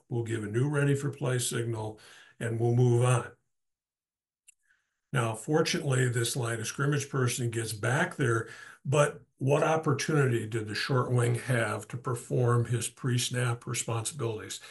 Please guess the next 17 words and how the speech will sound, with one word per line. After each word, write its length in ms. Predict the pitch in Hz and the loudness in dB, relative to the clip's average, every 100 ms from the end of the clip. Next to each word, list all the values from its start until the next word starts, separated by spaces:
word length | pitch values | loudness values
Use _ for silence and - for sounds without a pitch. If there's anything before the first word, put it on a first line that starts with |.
| - - | -20 -6
Is 160 | 123 117 | 0 2
he 60 | 117 | 4
even 400 | 131 143 131 113 | 4 6 4 4
certain 460 | - 135 143 156 | 2 2 0 -2
that 120 | 147 | 0
he's 140 | 127 123 | 2 2
got 300 | 143 127 - | 0 -2 -2
four, 320 | 139 127 135 | -4 -2 0
no 180 | 127 131 | 0 2
more 220 | 131 131 | 2 2
than 160 | 131 127 | 2 0
four 320 | - 127 120 | -2 -2 0
in 80 | 123 | 0
the 60 | |
backfield? 720 | 113 120 127 - 156 165 175 - _ _ _ - | 0 0 -2 -4 -6 -4 -6 -10 _ _ _ -10
Probably 520 | 113 104 110 107 107 | -6 -4 -4 -4 -6
not. 360 | 104 127 147 | -2 -2 -2